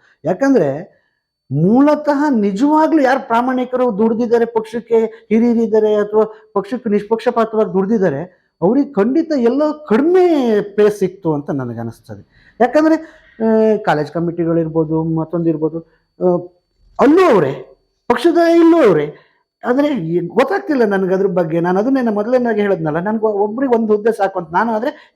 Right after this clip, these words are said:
ಕಾಂಗ್ರೆಸ್, ಯುವ ಕಾಂಗ್ರೆಸ್ ಯಾಕೆ ನಿಂತೆ ಅಂತ ಹೇಳಿದ್ರೆ, ನಾವು ಪ್ರಾಮಾಣಿಕವಾಗಿ ಪಕ್ಷಕ್ಕೆ ಕೆಲಸ ಮಾಡಿದ್ರು, ಪಕ್ಷಕ್ಕೆ ಒಂಚೂರು ಕೆಲಸ ಮಾಡೋಣ, ಸ್ವಲ್ಪ ಮೇಲ್ ಹೋಗೋಣ ಅಂತ, ಇದೆಲ್ಲ ಇರ್ಬಾರ್ದು, ಒಂದ್ ಮೆಟ್ಲು ಮೇಲ್ ಹೋಗೋಣ ಅಂತ. ಆದ್ರೆ ಮೆಟ್ಲು ಯಾಕೋ ಸ್ವಲ್ಪ ಕಷ್ಟ ಆಯ್ತು. ಯಾಕಂದ್ರೆ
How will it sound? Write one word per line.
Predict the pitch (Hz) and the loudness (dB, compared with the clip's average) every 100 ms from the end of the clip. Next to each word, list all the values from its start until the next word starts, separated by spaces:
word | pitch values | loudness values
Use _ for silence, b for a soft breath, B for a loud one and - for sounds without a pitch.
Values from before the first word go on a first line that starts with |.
| - | -2
ಕಾಂಗ್ರೆಸ್, | 180 240 240 190 | 0 2 0 0
ಯುವ | 214 | 0
ಕಾಂಗ್ರೆಸ್ | 247 240 240 226 | 0 0 -2 0
ಯಾಕೆ | 208 220 220 | 0 0 0
ನಿಂತೆ | 196 196 240 | -4 -2 -2
ಅಂತ | 190 151 | -2 -4
ಹೇಳಿದ್ರೆ, | 131 110 117 156 - _ _ | -6 -6 -10 -12 -14 _ _
ನಾವು | 320 359 | -12 -6
ಪ್ರಾಮಾಣಿಕವಾಗಿ | 233 285 359 311 311 311 | 0 2 2 0 0 -2
ಪಕ್ಷಕ್ಕೆ | 240 233 - | -2 -2 -2
ಕೆಲಸ | 247 226 233 | 0 0 0
ಮಾಡಿದ್ರು, | 208 170 202 | 0 -2 -4
ಪಕ್ಷಕ್ಕೆ | - 285 330 330 | -4 -6 -4 -2
ಒಂಚೂರು | 269 262 | -2 -2
ಕೆಲಸ | 240 226 247 | -2 0 2
ಮಾಡೋಣ, | 233 202 190 185 - _ - | 0 -2 -2 -2 -6 _ -2
ಸ್ವಲ್ಪ | 285 320 | 0 2
ಮೇಲ್ | 339 254 | 2 2
ಹೋಗೋಣ | 208 170 165 | 2 0 -2
ಅಂತ, | 160 | -4
ಇದೆಲ್ಲ | 160 180 285 294 | -4 -2 2 4
ಇರ್ಬಾರ್ದು, | 247 190 190 190 | 2 2 0 -2
ಒಂದ್ | 196 | -4
ಮೆಟ್ಲು | 247 320 | -6 -4
ಮೇಲ್ | 269 240 | -2 0
ಹೋಗೋಣ | 214 190 | 0 0
ಅಂತ. | 190 160 160 B B 214 | -4 -4 -8 B B -4
ಆದ್ರೆ | 226 240 226 | 0 0 0
ಮೆಟ್ಲು | 196 214 226 | 0 -2 0
ಯಾಕೋ | 247 - 247 | 0 0 -2
ಸ್ವಲ್ಪ | 214 208 | 0 -2
ಕಷ್ಟ | 226 220 - | 0 0 0
ಆಯ್ತು. | 202 180 | -2 -2
ಯಾಕಂದ್ರೆ | 190 233 233 - b b | -4 -2 -4 -6 b b